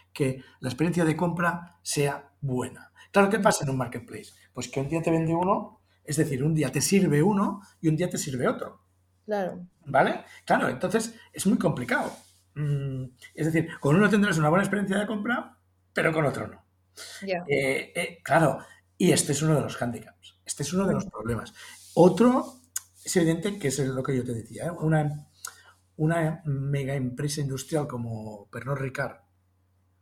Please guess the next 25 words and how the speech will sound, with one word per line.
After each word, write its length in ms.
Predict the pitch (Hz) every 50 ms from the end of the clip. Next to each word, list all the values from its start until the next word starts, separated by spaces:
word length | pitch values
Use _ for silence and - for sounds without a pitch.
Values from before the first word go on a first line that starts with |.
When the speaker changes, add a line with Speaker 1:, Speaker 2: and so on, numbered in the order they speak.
| _ _ - - - - - - - - _ _ _ _ _ -
Speaker 1:
eh, 720 | 170 139 123 117 117 110 110 110 107 107 104 - - _ _
que 100 | - 131
en 60 | 127
esta 220 | 147 143 - -
industria 500 | 139 127 123 135 156 147 - 139 123 113
nadie 760 | 110 110 113 120 123 135 139 131 127 110 107 104 98 95 - - _ _ _ _
les 300 | - 127 120 110 107 -
tiene 220 | - 127 123 135 139
que 80 | 143
enseñar 380 | 139 131 - 135 127 123 117 113
nada 320 | 113 123 139 131 110 - -
porque 460 | - - - - - - - - 101
<laughs> 100 | - -
lo 100 | 110 107
hacen 300 | 107 - - 135 120 117
todo 220 | - 131 127 110
perfectamente. 840 | - - - - - 123 - - 131 127 127 139 - - 165 - - - - - - - - - - -
Claro, 220 | - 131 135 123
Speaker 2:
Mm. 40 | -
Speaker 1:
cuando 200 | 123 120 120 120
se 120 | - - 127
meten 180 | 127 - 156
en 60 | 156
el 100 | 156 151
digital, 520 | 143 147 139 - 131 - 156 156 165 196